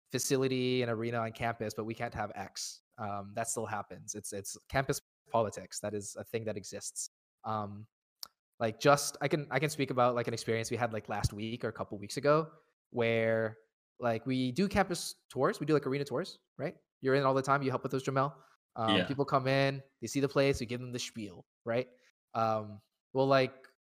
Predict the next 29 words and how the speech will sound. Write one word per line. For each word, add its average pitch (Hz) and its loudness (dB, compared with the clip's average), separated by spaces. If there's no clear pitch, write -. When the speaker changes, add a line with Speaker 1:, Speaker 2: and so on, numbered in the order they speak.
Speaker 1:
uh, 123 4
another 143 2
person 151 0
from 131 -4
a 117 -8
department 120 0
will 113 -6
be 113 -4
like, 110 -2
"Oh, 160 6
like, 107 -2
you 127 0
guys 117 2
just 117 -6
do 120 -2
this 110 -4
all 110 0
the 104 -4
time. 110 -6
Like, 113 -4
you 104 -4
don't 107 -4
have 107 -2
to 101 -6
sign 113 -4
waivers 101 -4
and 120 -10
stuff." 139 0
Um, 104 -2